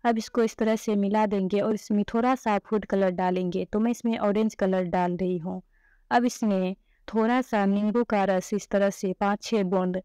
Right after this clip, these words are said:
निचोड़ देंगे। अब इसको बढ़िया से इस तरह से मिक्स करेंगे और इसको आधी थार वाला चाशनी बनाएंगे।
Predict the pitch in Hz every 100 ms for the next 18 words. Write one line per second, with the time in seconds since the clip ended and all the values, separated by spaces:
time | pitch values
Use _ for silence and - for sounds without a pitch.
0 | _ _ - 214 - 208 190 185 180 180
1 | 180 185 196 _ _ _ _ _ 226 233
2 | - - 208 196 190 202 214 240 - 220
3 | - 202 202 - 202 208 - - 208 190
4 | 180 185 185 208 208 202 - 208 185 190
5 | _ _ _ _ - 226 214 247 - 220
6 | 208 196 190 190 - 185 - 208 185 185
7 | 180 175 175 180